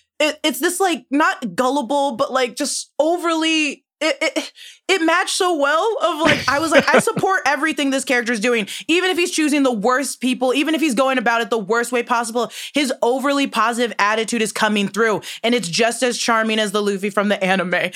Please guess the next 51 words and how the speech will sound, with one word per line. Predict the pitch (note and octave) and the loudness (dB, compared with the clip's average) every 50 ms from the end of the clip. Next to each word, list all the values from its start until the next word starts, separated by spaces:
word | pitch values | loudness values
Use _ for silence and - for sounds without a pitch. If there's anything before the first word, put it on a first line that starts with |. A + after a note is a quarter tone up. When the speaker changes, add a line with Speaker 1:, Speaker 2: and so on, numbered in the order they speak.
| - - - | -6 -6 0
Speaker 1:
And | - C#4 C4+ C4+ | 2 2 4 4
I | C4+ C4+ | 2 2
was | C#4 C#4+ | 0 -2
like, | C#4 C#4 | -2 -2
"This | D4 C#4 - | -2 -2 -2
is | D4+ B3+ | -2 0
just | D#4 - - - _ _ _ _ - | 0 -2 -4 -6 _ _ _ _ -4
really | G#3 C4 D4+ D4+ D4+ C#4+ C#4+ C#4 | 0 2 2 4 4 2 2 2
sweet." | C4+ - - - C#4 F4 F#4+ F#4 D#4 - - | 0 -2 -2 0 2 2 2 2 0 0 0
And | A#3+ B3+ B3+ | 0 0 2
I, | B3 B3+ B3 - _ _ _ - | 0 -2 -4 -8 _ _ _ -4
I, | B3+ - - - | -4 -2 2 2
I | B3+ C4+ | 0 0
think | - C#4+ D#4+ F4+ - - _ - | 2 0 -2 -2 -2 -6 _ -2
it | D4 D4 | 0 0
was | D4 A#3+ | 2 0
the | A#3 B3 | 0 -2
characters. | A#3+ B3 C#4 D#4 F#4 A4 A4 - D4+ B3 G3+ F#3 | -2 0 0 2 2 0 0 0 -2 -2 0 0
I, | G3 G3+ A3+ A#3+ A#3 - _ _ _ - | 0 0 0 0 -2 -6 _ _ _ -2
I, | C4 C4+ C4 | 0 0 0
it | C4 C#4 C4+ | 0 0 2
has | C#4 D4+ E4 F4 E4+ - | 2 2 0 0 -2 -4
to | D4+ | -4
be | A3+ C4 C4+ D4+ | -2 0 2 2
it | D4+ C4 | 2 0
because | G#3 A#3 C4 B3+ A#3 | 0 0 0 0 2
I | B3+ D4+ | 0 0
just | E4+ G4+ - | 0 -2 -2
kept | - D4+ D#4 A3+ G#3 | -2 -2 -2 -2 0
watching. | A3 A3 A#3 C#4 B3+ D#4 - | 0 0 0 0 -2 -2 0
I | A#3+ B3+ | 0 0
was | C4 | 0
like, | B3 B3 G3+ - - - - - - | 0 -2 -4 -4 -10 -18 -10 -4 -2
"I'll | D4 D#4 C#4 | 0 0 2
give | D4+ C#4+ B3 | 0 0 2
it, | A#3+ A#3 - | 0 0 0
I'll | - A3+ C4 B3 | 0 0 0 0
give | B3+ B3 | 0 0
it | A3 G#3 | 0 0
a | |
shot. | - - G#3 F#3 F#3 G3 | 0 2 2 2 2 0
I'm | G#3 | 0
gonna | G#3+ G#3+ | 0 0
watch | G#3+ G3+ G3+ | 0 -2 -2
the | - | -2
first | G#3+ G3+ G3+ | -2 -2 0
episode." | G#3+ F#3+ - G3 - - - | 0 -2 -2 -2 -2 0 0
I | C4+ D#4+ D4+ | 0 0 0
kept | - - D4 D4 C#4+ _ | 0 -2 -2 -2 -2 _
feeding | - - C#4 C4+ C4+ B3+ B3 A#3 | -8 -4 0 0 2 2 2 2
in. | G#3+ F#3+ D3+ C#3 C3+ | 2 0 0 -2 -6